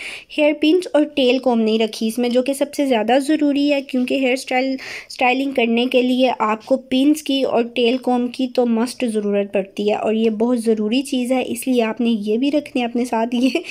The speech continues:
<laughs> मेरी तरह मत भूलिएगा। शुक्र है मुझे याद आ गया,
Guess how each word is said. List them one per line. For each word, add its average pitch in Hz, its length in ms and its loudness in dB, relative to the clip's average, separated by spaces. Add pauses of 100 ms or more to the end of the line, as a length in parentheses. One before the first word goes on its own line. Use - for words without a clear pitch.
<laughs> - 180 -4
मेरी 269 240 2
तरह 277 220 4
मत 269 160 4
भूलिएगा। 254 640 4
शुक्र 269 340 0
है 285 60 4
मुझे 269 200 0
याद 226 400 2
आ 233 140 4
गया, 254 240 0